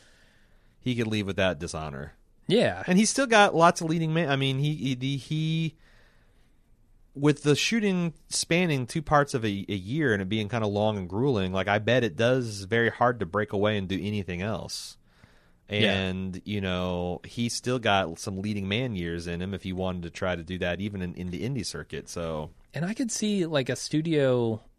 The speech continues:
Speaker 2: saying, "Look, Andrew Lincoln has, what, seventeen million fans now?
Speaker 1: Right.
Speaker 2: Let's get him in our movie 'cause that's a selling
Speaker 1: Sure.
Speaker 2: point." Um,
Speaker 1: And
Speaker 2: I don't
Speaker 1: if
Speaker 2: know,
Speaker 1: he
Speaker 2: I
Speaker 1: fails
Speaker 2: think
Speaker 1: a couple times, Sci-Fi will be there.
Speaker 2: <laughs>
Speaker 1: Like, it's like
Speaker 2: Right.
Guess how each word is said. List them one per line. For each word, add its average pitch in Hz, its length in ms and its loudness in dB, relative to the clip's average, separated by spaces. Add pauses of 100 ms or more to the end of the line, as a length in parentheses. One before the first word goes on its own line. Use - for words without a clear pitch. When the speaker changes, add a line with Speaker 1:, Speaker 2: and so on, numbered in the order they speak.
(140)
Speaker 2:
saying, 123 360 0
"Look, 151 240 -2
Andrew 165 300 -2
Lincoln 127 280 -4
has, 104 640 -2 (180)
what, 101 300 -6
seventeen 117 440 -2
million 110 300 -2
fans 113 400 -6
now? 151 300 -4 (200)
Speaker 1:
Right. 82 360 -4 (140)
Speaker 2:
Let's 113 180 -2
get 151 260 0
him 139 160 0
in 135 80 0
our 110 120 -2
movie 135 340 2
'cause 117 180 0
that's 127 260 2
a 107 80 -4
selling 160 320 -2
Speaker 1:
Sure. 113 300 0
Speaker 2:
point." 92 120 -16 (920)
Um, 107 440 -4 (360)
Speaker 1:
And 104 80 2
Speaker 2:
I - 20 6
don't 208 80 6
Speaker 1:
if 220 80 6
Speaker 2:
know, 151 60 2
Speaker 1:
he 135 80 6
Speaker 2:
I 139 40 10
Speaker 1:
fails 151 140 6
Speaker 2:
think 156 100 0
Speaker 1:
a - 20 -2
couple 123 200 2
times, 120 360 2
Sci-Fi 98 500 2
will 85 140 -2
be 85 160 -4
there. 80 380 -2
Speaker 2:
<laughs> - 40 -12
Speaker 1:
Like, 208 180 6
it's 233 160 2
like 165 80 6 (120)
Speaker 2:
Right. - 200 -4